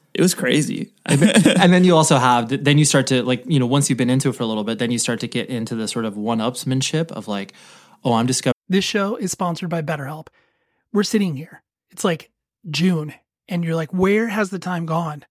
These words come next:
Speaker 3: And everybody's like, "Oh my gosh, I have no idea. I gotta, like, accomplish all these other things." Take a moment. Focus on the things that obviously, for one, matter to you, but for two,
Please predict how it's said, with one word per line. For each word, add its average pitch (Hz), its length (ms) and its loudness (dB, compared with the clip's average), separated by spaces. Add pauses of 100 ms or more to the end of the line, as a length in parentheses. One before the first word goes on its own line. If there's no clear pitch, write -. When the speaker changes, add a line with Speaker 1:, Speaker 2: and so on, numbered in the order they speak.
(260)
Speaker 3:
And 190 100 0
everybody's 175 400 2
like, 156 180 -4
"Oh 214 80 -2
my 185 140 -4
gosh, 196 320 -2
I 196 80 -2
have 196 80 -4
no 208 160 -4
idea. 190 360 -2
I 165 80 -2
gotta, 185 140 -2
like, 175 200 -4
accomplish 190 380 -8
all 196 80 2
these 190 140 -2
other 185 160 -2
things." 165 300 -6 (640)
Take 214 160 0
a 254 40 4
moment. 208 480 2 (580)
Focus - 540 -2
on 202 140 0
the 180 80 -2
things 180 640 -2
that 170 340 -4
obviously, 160 480 -4
for 175 160 -4
one, 180 400 -2
matter 185 320 0
to - 160 -12
you, 247 240 0 (360)
but 170 120 -4
for 180 140 -2
two, 233 400 0